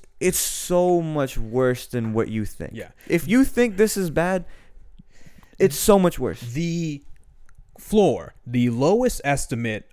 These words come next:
Speaker 2: of the deaths, directly deaths, and, and, like, civ-, like, total deaths from this war, from two thousand one onwards. The low ball estimate of Afghani civil, of Afghani people who were killed was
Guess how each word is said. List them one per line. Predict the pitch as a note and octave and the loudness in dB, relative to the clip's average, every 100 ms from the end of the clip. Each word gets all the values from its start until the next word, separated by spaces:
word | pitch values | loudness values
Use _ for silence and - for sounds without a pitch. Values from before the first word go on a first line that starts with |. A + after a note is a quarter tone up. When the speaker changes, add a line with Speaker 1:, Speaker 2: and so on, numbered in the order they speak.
| - | -4
Speaker 2:
of | A#2+ A#2+ G#2+ | 0 0 -2
the | A2+ A#2+ A2 - | -6 -8 -8 -10
deaths, | - C3+ F3+ - - - _ - - _ _ - A#2+ | -4 -2 -2 -6 -8 -12 _ -20 -20 _ _ -18 0
directly | - C3+ D#3+ E3 - D3 A#2+ A2+ G#2 _ - - | 2 4 2 0 0 0 0 -6 -18 _ -6 2
deaths, | C#3+ C#3 - | 4 2 -4
and, | B2+ - | -8 -8
and, | B2+ | -6
like, | A#2+ | -6
civ-, | - C3 B2+ | -4 -6 -4
like, | C3 A#2+ B2 | -6 0 4
total | D#3 D#3 C#3+ | 4 4 0
deaths | A#2+ B2 - | 0 -2 -2
from | - A#2+ | -6 -6
this | A#2 A2+ | -6 -8
war, | B2 A2 G2 | -6 -6 -8
from | A#2+ A2+ | -10 -8
two | C3 | -4
thousand | A#2 A2 G#2+ | -4 -4 -6
one | G#2+ G#2+ | -10 -10
onwards. | G2+ G2 - - - - _ _ | -12 -16 -18 -20 -20 -20 _ _
The | A#2+ | 0
low | E3+ A#3 | 2 4
ball | G3 F#3 E3 | 2 0 0
estimate | - C#3+ C3 | -4 -6 -6
of | A#2+ | -8
Afghani | A2+ A#2+ A#2+ | -8 -8 -8
civil, | - A2+ A#2 - | -8 -8 -8 -8
of | A#2+ | -10
Afghani | A#2 - B2 B2 A2 | -10 -8 -6 -6 -8
people | A#2+ A#2 | -8 -8
who | A2+ | -10
were | G#2+ | -10
killed | - A2+ | -10 -10
was | G#2+ G#2+ | -10 -10